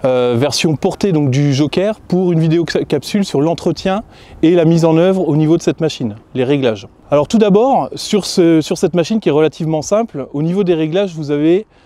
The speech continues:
uniquement deux choses à penser. C'est-à-dire qu'il va falloir venir jouer avec votre système de cale, quand vous êtes en système de réglage par cale comme cette machine-là,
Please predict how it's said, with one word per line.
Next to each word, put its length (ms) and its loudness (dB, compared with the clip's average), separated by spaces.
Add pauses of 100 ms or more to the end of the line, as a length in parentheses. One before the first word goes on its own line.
(200)
uniquement 680 -2
deux 200 -4
choses 440 -2
à 100 -2
penser. 320 -6
C'est-à-dire 560 -6
qu'il 480 -4
va 100 -4
falloir 460 -2
venir 340 -8
jouer 420 -4
avec 260 -6
votre 180 -8
système 340 -6
de 80 -2
cale, 400 -2
quand 80 -10
vous 160 -8
êtes 140 -6
en 80 -6
système 680 -10 (340)
de 100 -2
réglage 360 -2
par 200 -6
cale 220 -6
comme 140 -6
cette 220 -12
machine-là, 440 -8